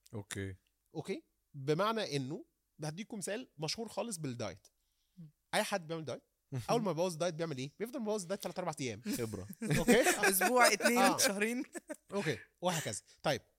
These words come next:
Speaker 2: إمتى الدايت بيجيب نتيجة؟ إنه لما الدايت يبوظ مني بظبطه في النكست ميل.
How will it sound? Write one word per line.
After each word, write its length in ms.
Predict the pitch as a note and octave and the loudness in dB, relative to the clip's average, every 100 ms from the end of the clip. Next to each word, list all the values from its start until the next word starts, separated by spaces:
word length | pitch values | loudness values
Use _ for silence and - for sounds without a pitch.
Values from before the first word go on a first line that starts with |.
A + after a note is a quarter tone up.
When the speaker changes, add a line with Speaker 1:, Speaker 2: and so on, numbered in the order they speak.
| _ | _
Speaker 2:
إمتى 220 | C4+ D#4+ | 2 4
الدايت 240 | B3 G#3+ B3+ | 2 2 -2
بيجيب 220 | G3 A3+ | -2 -4
نتيجة؟ 420 | A3 G#3 G3+ D#4 _ _ - | -6 -6 -8 -10 _ _ -2
إنه 200 | A3+ F3+ | -2 0
لما 140 | E3+ | 0
الدايت 220 | E3+ C4 G3+ | 2 2 0
يبوظ 240 | A#3 G3 | -6 -2
مني 300 | G#3 A#3 C4 | -2 -2 -4
بظبطه 360 | E3 C#3 A3+ - | -4 -4 -6 -6
في 60 | |
النكست 380 | F3+ E3+ - - | -4 -2 -2 -2
ميل. 260 | F3 C3 | -4 -6